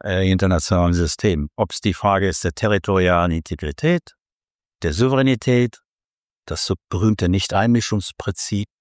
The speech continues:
das allgemeine Gewaltverbot, all das sind die schwierigen, das sind die, die wichtigsten, das sind nur vier, fünf, das sind wenige.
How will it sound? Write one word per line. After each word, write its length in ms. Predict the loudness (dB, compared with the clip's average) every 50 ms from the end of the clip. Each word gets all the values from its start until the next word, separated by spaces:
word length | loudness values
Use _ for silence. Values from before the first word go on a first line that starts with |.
| _ _ _ -10
das 180 | -10 -8 -6
allgemeine 540 | -4 -4 -2 -2 0 0 0 0 0 -2 -2
Gewaltverbot, 840 | -2 -2 0 0 -2 -2 -4 -6 -8 -6 -4 -4 -4 -4 -4 -6 -8 -14 -20 _ _ _ _ _ _ -4
all 260 | 0 2 2 2 2 0 _ _
das 220 | 0 0 0 2 0
sind 120 | 0 0
die 80 | -2 -2
schwierigen, 520 | -4 -6 -4 -2 0 0 2 0 0 -2
das 100 | -4 -2
sind 240 | -2 -2 -2 -2 -2
die, 240 | 0 0 0 0 -2 -4
die 320 | -2 0 0 0 0 0
wichtigsten, 500 | -2 -2 -2 -2 -4 -6 -6 -4 -4 -2
das 120 | -2 -2 -2
sind 140 | -2 0 2
nur 120 | 0 0
vier, 260 | 0 -2 -2 -2 -2
fünf, 260 | 0 0 0 0 0
das 100 | 0 0
sind 200 | 0 2 2 2 2
wenige. 460 | 2 2 4 2 0 0 -2 -4